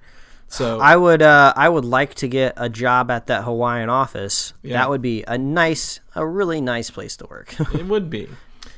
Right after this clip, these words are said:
Speaker 1: And not only do we have Medusa, we also have a look at her, uh, sister's hair. I believe the link,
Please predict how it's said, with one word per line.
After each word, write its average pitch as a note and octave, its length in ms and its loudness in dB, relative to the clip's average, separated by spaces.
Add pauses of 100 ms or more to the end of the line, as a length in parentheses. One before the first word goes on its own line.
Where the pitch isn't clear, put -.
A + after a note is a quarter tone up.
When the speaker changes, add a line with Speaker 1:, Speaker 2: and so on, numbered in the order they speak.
(120)
Speaker 1:
And F#3+ 80 -4
not C4 140 0
only A#3+ 200 0
do F#3 140 -4
we F3 100 -4
have D#3+ 220 -4
Medusa, C#3 340 -6
we C3+ 140 -4
also D#3+ 180 -8
have D3 320 -6
a C3+ 80 -10
look C3+ 240 -8
at - 140 -12
her, B2+ 480 -6 (120)
uh, B2+ 200 -8
sister's C3 460 -10
hair. C3+ 220 -4
I C3 40 -6
believe D3+ 340 -6
the B2+ 100 -6
link, C#3+ 380 -10